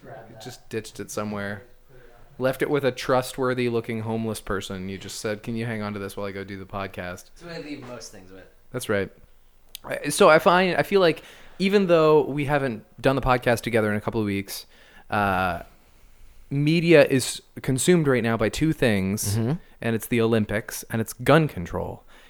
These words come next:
Speaker 2: neither of which are really very rich <laughs> areas
Speaker 1: Well,
Speaker 2: for
Speaker 1: and,
Speaker 2: us.
Speaker 1: and Black Panther.
Speaker 2: And Black Panther. That is
Speaker 1: Black
Speaker 2: kind of
Speaker 1: Panther's a big one.
Speaker 2: that is the joyful one. You saw it. You loved it.
Speaker 1: Yeah. Yeah, I loved it. I, I liked it a lot.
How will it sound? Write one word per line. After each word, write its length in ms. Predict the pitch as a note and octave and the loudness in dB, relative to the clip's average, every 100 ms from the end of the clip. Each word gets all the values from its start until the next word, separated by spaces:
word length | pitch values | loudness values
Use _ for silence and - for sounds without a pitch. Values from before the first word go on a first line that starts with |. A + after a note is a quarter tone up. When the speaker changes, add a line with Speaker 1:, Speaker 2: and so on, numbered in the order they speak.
| - - | -20 -8
Speaker 2:
neither 320 | D3 G3+ E3+ | -2 2 2
of 100 | C3 | 2
which 180 | A#2+ - | 0 0
are 100 | A#2+ | -2
really 720 | A#2 C3+ C3+ C3+ C3 B2+ A#2+ - - | -2 -6 -4 -4 -4 -4 -8 -16 -12
very 280 | A#2 B2 A#2+ | -2 0 2
rich 300 | B2 B2+ C#3+ | 0 2 2
<laughs> 0 | |
areas 480 | C3+ D3 - D3+ | 2 2 0 4
Speaker 1:
Well, 160 | C#3 F#3 | 10 12
Speaker 2:
for 100 | A3+ | 12
Speaker 1:
and, 120 | B3+ | 10
Speaker 2:
us. 140 | G#3+ - | 10 8
Speaker 1:
and 180 | A#3+ F#3+ | 8 10
Black 220 | C#3+ B2+ | 8 10
Panther. 400 | F3 D3+ D2 - - - - - - | 8 8 4 -6 -10 -20 -20 0 6
Speaker 2:
And 140 | C#4+ | 10
Black 180 | C#4 A#3+ | 10 10
Panther. 280 | D#3+ G#2+ A2 | 6 2 4
That 100 | C#3 | 10
is 40 | |
Speaker 1:
Black 160 | B3 D4+ | 10 10
Speaker 2:
kind 120 | D4 | 10
of 40 | |
Speaker 1:
Panther's 220 | C4 F3 C3 | 10 8 6
a 20 | |
big 200 | G#2 B2 | 6 4
one. 180 | E2+ - | 2 4
Speaker 2:
that 140 | E3+ F#3 | 8 10
is 120 | E3+ | 8
the 80 | D#3+ | 4
joyful 320 | D3+ C#3 C3 | 6 6 4
one. 120 | A#2+ | 0
You 80 | D3+ | 0
saw 280 | - C3+ C#3 | 2 6 6
it. 80 | - | 4
You 100 | C#3+ | 4
loved 180 | B2+ B2+ | 4 6
it. 200 | E3+ - | 2 4
Speaker 1:
Yeah. 320 | C3 G3+ B3 C3 - - | 10 10 10 6 -4 10
Yeah, 160 | D#4 | 12
I 40 | F#4 | 12
loved 220 | A3 E3+ | 12 10
it. 60 | - | 6
I, 680 | D#4 F4 F4 E4+ D#4+ B3 F3+ - - | 8 12 12 12 10 4 -2 -12 8
I 100 | E4 | 10
liked 320 | C4 B3 - | 12 10 10
it 80 | C#3+ | 8
a 40 | |
lot. 400 | B2 C#3 F#3 F#3+ | 10 12 12 8